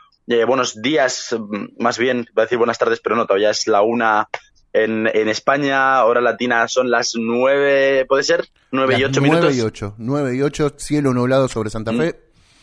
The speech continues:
Speaker 2: No sé cómo está la cosa ya, pero
Speaker 1: <laughs> Eh,
Speaker 2: Qué
Speaker 1: igual,
Speaker 2: maravilla.
Speaker 1: más o menos, ¿eh? Fíjate,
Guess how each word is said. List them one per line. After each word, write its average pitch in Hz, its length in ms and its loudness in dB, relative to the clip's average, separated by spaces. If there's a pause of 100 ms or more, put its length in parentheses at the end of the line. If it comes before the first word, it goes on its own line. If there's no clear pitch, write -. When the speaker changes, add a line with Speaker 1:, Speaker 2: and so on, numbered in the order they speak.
(220)
Speaker 2:
No 110 120 -8
sé 117 120 -8
cómo 104 160 -8
está 98 200 -4
la 92 100 -4
cosa 87 240 -10
ya, 78 380 -12
pero - 120 -4
Speaker 1:
<laughs> - 440 -4 (1040)
Eh, 135 340 2
Speaker 2:
Qué 135 60 0
Speaker 1:
igual, 170 260 2
Speaker 2:
maravilla. 160 80 0
Speaker 1:
más 160 100 -2
o 180 40 2
menos, 165 300 0
¿eh? 175 140 0
Fíjate, 175 480 0